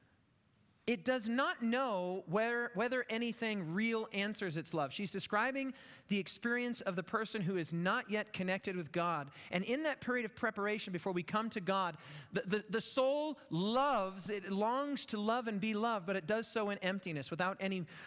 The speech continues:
fundamental or foundational connection. And she says, "The soul does not know whether anything real answers back in that love."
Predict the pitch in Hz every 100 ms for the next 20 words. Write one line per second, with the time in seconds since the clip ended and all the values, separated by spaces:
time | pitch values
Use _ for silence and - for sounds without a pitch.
0 | - - 214 220 208 196 185 180 190 175
1 | 180 175 175 - 160 180 - 151 156 185
2 | 180 226 196 - 139 202 - - 269 349
3 | 285 262 247 247 220 214 240 214 180 220
4 | 220 226 262 277 233 196 165 226 254 196
5 | 202 214 247 - 226 156 208 214 - 190
6 | 175 175 170 170 120